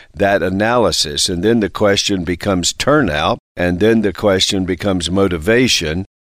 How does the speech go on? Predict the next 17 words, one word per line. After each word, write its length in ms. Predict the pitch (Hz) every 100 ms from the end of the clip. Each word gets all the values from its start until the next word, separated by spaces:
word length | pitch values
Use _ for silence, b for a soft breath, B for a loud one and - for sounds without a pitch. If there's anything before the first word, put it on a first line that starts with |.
| -
I 140 | 104
know 240 | 113 127
that 180 | 110 107
a 60 | 98
lot 260 | 101 123
of 100 | 127
people 380 | - 123 104 113
are 80 | 95
saying 420 | - 113 101 92
this 280 | - 143 -
is 360 | 95 104 101 -
a 320 | - 95 90 90
indicator 880 | - 135 156 110 - 98 87 95 95
of 240 | - 95
a 160 | 92 90
Democratic 880 | 76 117 127 117 - 113 95 92 -
sweep. 640 | - - 113 98 76